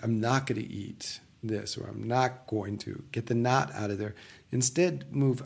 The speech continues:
"I'm going to enjoy this afternoon walking along the beach." Have a little reward in there that makes it, or, "I'm going to get a chance to listen to my favorite podcast while I walk." Um, "I'm going to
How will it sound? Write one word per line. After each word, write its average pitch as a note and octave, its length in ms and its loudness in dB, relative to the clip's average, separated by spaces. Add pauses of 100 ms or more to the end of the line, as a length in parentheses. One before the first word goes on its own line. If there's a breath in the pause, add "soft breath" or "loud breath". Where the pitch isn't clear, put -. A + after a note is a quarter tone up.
(140)
"I'm B2+ 280 4
going A#2 400 0
to C3 680 4
enjoy A#2 340 2
this A#2+ 200 0
afternoon A2 460 0
walking G#2 340 0
along G2 300 -6
the G2+ 80 -8
beach." - 360 -14 (360 loud breath)
Have F3+ 320 -2
a A3 40 2
little C#3 380 4
reward A2+ 640 2
in G#2+ 300 -4
there G2 200 -4
that G#2+ 220 -6
makes A2+ 320 0
it, G2+ 120 -2
or, A2 260 2 (440 loud breath)
"I'm C#3+ 280 0
going B2 400 2
to A2+ 400 2
get A#2 220 2
a A#2 40 0
chance A2 360 -2
to G#2+ 80 -4
listen G#2+ 280 -2
to G#2 80 -2
my G#2 140 -2
favorite - 360 -4
podcast B2 680 0
while A2 180 -4
I G#2+ 120 -2
walk." A#2+ 460 -4 (600 loud breath)
Um, G#2+ 340 -4 (100)
"I'm B2+ 300 2
going A#2+ 460 -2
to A2 480 0